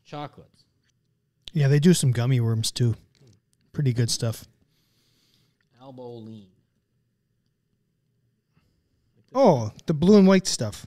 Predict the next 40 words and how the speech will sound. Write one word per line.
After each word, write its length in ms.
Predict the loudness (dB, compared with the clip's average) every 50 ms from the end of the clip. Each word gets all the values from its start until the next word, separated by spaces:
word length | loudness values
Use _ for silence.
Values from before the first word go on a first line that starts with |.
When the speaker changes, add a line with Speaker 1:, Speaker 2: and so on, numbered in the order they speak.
| -20
Speaker 1:
Yeah. 280 | -20 -16 -16 -14 -14 -16 -18 _ _ _ -2
Speaker 2:
Yeah, 220 | 0 2 2 2
I've 140 | 2 0 -2
used 160 | -2 -4 -6
that. 180 | -6 -8 -8 -8 _ _ _ _ -20 -20 _ _ _ _ _ _ _ _ _
Speaker 1:
It 60 | _ -20
may, 100 | -20 -16
yeah, 180 | -12 -10 -10 -10
I 60 | -8
think 200 | -8 -8 -6 -4
it 80 | -2
is 120 | -2 0 -2
a 40 | -2
brand. 420 | -4 -4 -6 -6 -8 -10 -12 -16 _ _ _ _ _ _ _ _ _ _ _ _ _ _ _ _ _ _
It 80 | -10 -8
is 120 | -8 -6
a 40 | -8
brand. 360 | -8 -10 -10 -12 -12 -16 _ _ _ _ _ _ _ _ _ _ _ _ _ _ -6
Um, 360 | -2 0 0 2 0 0 -2 -4
it's, 300 | -6 -6 -6 -6 -8 -10 _ _ _ _
I 100 | -8 -6
think 180 | -2 0 0 0
it's 120 | 0 -2
a 120 | -2 -4 -6 -8 _ _ _ _ _ _ _ _ _ _ _ -6
petroleum 720 | -4 -4 -4 -2 0 2 2 4 4 4 4 2 0 -2
base, 520 | -6 -8 -8 -8 -6 -6 -6 -6 -8 -8 -12 _ _ _ _ _ _ _ _ _ _ _ _ _ -20
I 40 | -20
think. 260 | _ -20 -20 -20 -20 _ _ _ _ _ _ _ -20 -20 -20 -20 _ -20 -20 _ _ _ _ _ _ _ -6
Speaker 2:
Oh, 180 | -2 -2 -2 -2
so 200 | 0 0 0 0
there 220 | 4 4 6 6
we 80 | 6 8
go. 160 | 6 6 6
Petroleum 540 | 6 4 2 2 4 4 6 6 6 6 6
jelly. 320 | 6 6 6 4 2 0 -6 _ _ _ _ _ _ _ _ _ _ _
That's 120 | -6 0
why 120 | 2 6 6
we're 120 | 8 8
marrying 300 | 8 8 6 6 4 2
it. 140 | 0 -4